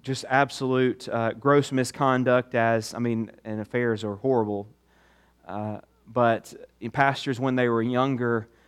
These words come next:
uh, taking advantage of, of youth that's in their care. And I, I look at that and I just think, "Man, I, I, I'm disgusted and I'm angry." And I mean, this has been ongoing for really the whole past year.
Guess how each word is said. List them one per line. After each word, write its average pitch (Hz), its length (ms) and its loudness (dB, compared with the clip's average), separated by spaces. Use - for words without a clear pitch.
uh, 110 140 -4
taking 131 400 0
advantage 120 600 -2
of, 113 540 0
of 113 220 0
youth 123 540 -2
that's 117 220 -4
in 123 120 0
their 117 160 0
care. 117 540 0
And 120 120 -2
I, 113 180 0
I 117 120 -4
look 135 260 0
at 123 120 -4
that 123 240 2
and 113 80 -2
I 117 60 0
just 110 300 -10
think, 123 380 -4
"Man, 120 320 -2
I, 101 140 -12
I, 120 380 -12
I'm 127 160 -2
disgusted 131 680 -4
and 117 100 -2
I'm 107 180 -2
angry." 113 600 -2
And 117 140 0
I 117 40 2
mean, 120 140 0
this 143 140 -2
has 139 120 -4
been 127 160 0
ongoing 135 560 4
for 117 100 -8
really 151 200 0
the 120 100 0
whole 135 440 -2
past 151 420 0
year. 120 420 0